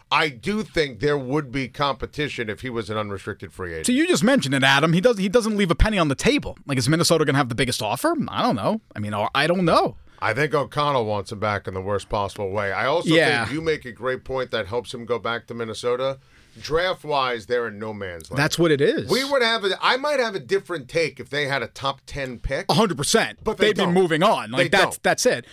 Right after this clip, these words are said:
Speaker 1: Think about all the teams ahead of them, whether it's the top
Speaker 2: Oh, I
Speaker 1: three,
Speaker 2: know.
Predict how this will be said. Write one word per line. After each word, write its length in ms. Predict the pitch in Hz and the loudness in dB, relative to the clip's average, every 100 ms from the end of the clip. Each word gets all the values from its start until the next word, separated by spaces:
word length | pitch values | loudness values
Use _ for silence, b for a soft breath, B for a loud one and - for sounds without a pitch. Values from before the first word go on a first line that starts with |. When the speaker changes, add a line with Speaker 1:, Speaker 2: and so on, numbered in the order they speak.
| - | -2
Speaker 1:
Think 180 | 294 302 | -2 0
about 200 | 311 254 | 0 2
all 140 | 247 | 2
the 120 | 240 | 0
teams 300 | - 214 202 151 | -4 -10 -4 -4
ahead 260 | 120 127 | -2 -2
of 80 | 143 | -2
them, 180 | 101 78 | -6 -8
whether 200 | 113 131 | -6 -6
it's 100 | 113 | -8
the 80 | 113 | -12
top 180 | - 131 | -2 -2
Speaker 2:
Oh, 120 | 120 | 0
I 80 | 113 | 0
Speaker 1:
three, 100 | 123 | 0
Speaker 2:
know. 300 | 120 101 | 0 -2